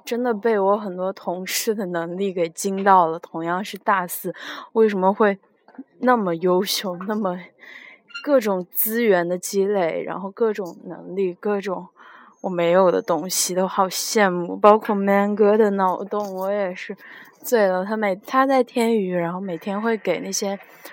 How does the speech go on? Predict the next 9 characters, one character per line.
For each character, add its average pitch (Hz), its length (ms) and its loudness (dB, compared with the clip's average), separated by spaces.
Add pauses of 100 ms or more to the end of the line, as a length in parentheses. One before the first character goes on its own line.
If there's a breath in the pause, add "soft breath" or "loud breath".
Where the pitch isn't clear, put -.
(100)
《我 180 120 -2
是 202 160 -4
歌 226 180 2
手》 202 220 -4
啊、 170 160 2
偶 180 220 -4
像 208 320 -6
来 170 300 -4
了， 170 340 -4